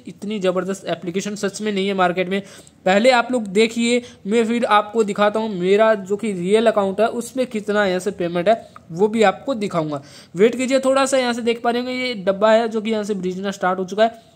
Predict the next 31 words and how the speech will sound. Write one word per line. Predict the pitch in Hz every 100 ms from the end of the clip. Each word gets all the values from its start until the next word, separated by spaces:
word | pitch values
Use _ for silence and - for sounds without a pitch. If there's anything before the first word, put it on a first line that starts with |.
| -
देख | 160 180
पा | 208
रहे | 208
होंगे | 226 226
ऐसे | 226
यहाँ | 247 196 196
से | 190 -
बढ़-, | 175 160 170 175 196
बरीजता | 180 175 185 214
जाएगा, | 208 196 202
बरीजता | 190 180 190
जाएगा, | 190 196
देख | 196 190 196
पन्द्रह | 196 196
कॉइन | 196 196
यहाँ | 185
से | 180
मिल | 185 180
गई | 175 185
है, | 185 - _ _
फिर | - 180
से | 208
ये | 208
बरीजता | 190 190 180 196
जाएगा | 196 190 208 208 - 180
और |
यहाँ | 185 196
से | 196 190
नेक्स्ट | 180 196 196
वीडियो | 185 190 180
चलेगी। | 185 185 196